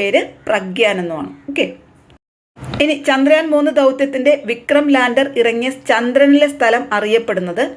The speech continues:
ശിവശക്തി പോയിന്റ് എന്നാണ്. ചന്ദ്രയാൻ മൂന്ന് ദൗത്യത്തിന്റെ വിക്രം ലാൻഡർ ഇറങ്ങിയ ചന്ദ്രനിലെ സ്ഥലം അറിയപ്പെടുന്നത് ഏത് പേരിലാണ്? ശിവശക്തി പോയിന്റ് എന്നാണ്. ഓക്കെ, ഇനി ചന്ദ്രയാൻ മൂന്ന് ദൗത്യത്തിലെ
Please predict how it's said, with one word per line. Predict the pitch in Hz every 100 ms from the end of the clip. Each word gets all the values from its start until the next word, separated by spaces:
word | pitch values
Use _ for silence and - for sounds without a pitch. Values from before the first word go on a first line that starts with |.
| - -
ശിവശക്തി | 254 254 277 277 277 - 302 302
പോയിന്റ് | 226 214 196
എന്നാണ്. | 180 156 147 - -
ചന്ദ്രയാൻ | 214 214 226 233
മൂന്ന് | 220 226 226
ദൗത്യത്തിന്റെ | 208 196 196 196 247 285 214
വിക്രം | 208 254 254 247
ലാൻഡർ | 208 202 254 254
ഇറങ്ങിയ | 208 202 220 277 277
ചന്ദ്രനിലെ | 208 220 233 254 262 294
സ്ഥലം | - 220 208 294 -
അറിയപ്പെടുന്നത് | 220 214 208 202 208 202
ഏത് | 190 196
പേരിലാണ്? | 202 190 190 285 277 - - -
ശിവശക്തി | 240 247 247 254 - 311 330
പോയിന്റ് | 208 175
എന്നാണ്. | 170 - - -
ഓക്കെ, | 277 - - - - - - 285
ഇനി | 285 277
ചന്ദ്രയാൻ | 277 277 294 311 302
മൂന്ന് | 294 285
ദൗത്യത്തിലെ | 262 254 254 254 262